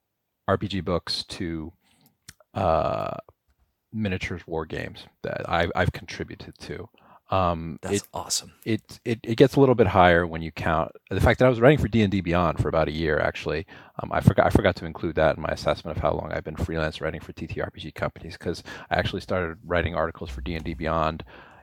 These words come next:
Speaker 1: in early twenty twenty-one. So if you
Speaker 2: And
Speaker 1: count
Speaker 2: I clicked on every single one.
Speaker 1: Yeah, if, if you, if you count those articles, I mean, I, I wrote a whole bunch of them. Uh, so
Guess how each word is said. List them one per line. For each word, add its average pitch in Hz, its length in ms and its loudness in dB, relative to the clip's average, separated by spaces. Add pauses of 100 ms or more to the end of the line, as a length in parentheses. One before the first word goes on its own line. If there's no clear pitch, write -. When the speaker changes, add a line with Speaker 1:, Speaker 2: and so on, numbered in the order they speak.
(140)
Speaker 1:
in 98 140 -8
early 113 360 6
twenty - 240 -10
twenty-one. - 540 -16 (280)
So 80 300 0
if 80 120 -2
you - 40 8
Speaker 2:
And 104 80 -2
Speaker 1:
count 127 200 10
Speaker 2:
I 117 80 6
clicked - 320 4
on 101 120 6
every 104 240 8
single 117 360 6
one. 87 340 2
Speaker 1:
Yeah, 92 160 6
if, 95 140 4
if - 180 0
you, 139 160 4
if 123 140 2
you 123 80 -2
count 151 260 6
those 113 180 2
articles, 90 380 4
I 85 60 -4
mean, 78 140 -2
I, 80 140 4 (120)
I 85 120 4
wrote 78 220 0
a 76 40 -2
whole 76 120 -2
bunch 71 260 -4
of - 60 -12
them. 67 240 -8 (640)
Uh, 58 400 -8
so 78 360 -8